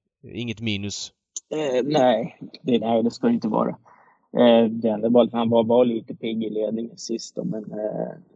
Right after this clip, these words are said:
Speaker 2: ja, som man kändes över mål så kändes det som att man kunde ha sprungit ett halvvarv till, så att jag tror inte det ska vara några bekymmer.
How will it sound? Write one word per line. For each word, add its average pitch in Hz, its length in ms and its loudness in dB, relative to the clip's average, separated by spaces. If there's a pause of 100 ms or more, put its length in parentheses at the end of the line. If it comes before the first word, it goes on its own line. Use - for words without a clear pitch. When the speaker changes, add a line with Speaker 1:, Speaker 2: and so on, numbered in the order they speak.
(1700)
Speaker 2:
ja, - 100 -2 (140)
som 117 200 4
man 110 120 2
kändes 113 460 4
över 110 160 4
mål 110 340 2
så - 120 -10
kändes 113 380 0
det 110 100 -4
som 117 200 -2
att 120 180 -4
man 117 240 -2
kunde 107 180 -2
ha 110 60 -2
sprungit 113 400 2
ett - 80 -20
halvvarv 113 360 0
till, 110 280 0
så - 140 -8
att - 160 -12 (640)
jag 117 240 6
tror 110 160 0
inte 104 140 -2
det 107 60 0
ska - 100 -8
vara 120 80 2
några 110 140 2
bekymmer. - 340 -6